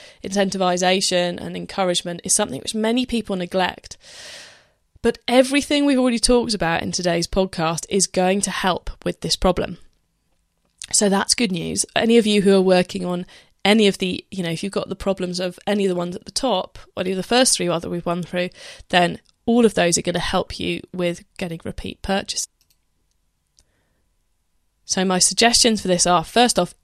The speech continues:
email. Make sure you're sending out regular email broadcasts, at least once a month, if not more often. Um, don't go up to twice a week. Almost nobody needs to go up to twice a week, but most people's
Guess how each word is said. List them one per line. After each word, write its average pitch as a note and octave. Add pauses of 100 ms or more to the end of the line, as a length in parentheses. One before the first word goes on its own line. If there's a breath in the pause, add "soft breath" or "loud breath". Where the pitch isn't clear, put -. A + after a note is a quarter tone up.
email. E3+
Make C#4
sure D4
you're C#4
sending B3+
out F3+
regular F#3 (120)
email E3+
broadcasts, E3 (520 loud breath)
at - (100)
least G#3
once F3+
a E3+
month, E3+
if -
not F3+
more F3
often. - (560 loud breath)
Um, E3+ (360)
don't A#3
go F3
up -
to -
twice D#3+
a E3
week. E3+
Almost G3
nobody F3
needs D#3+
to -
go E3+
up -
to -
twice E3
a F3
week, E3+
but -
most G3
people's F3+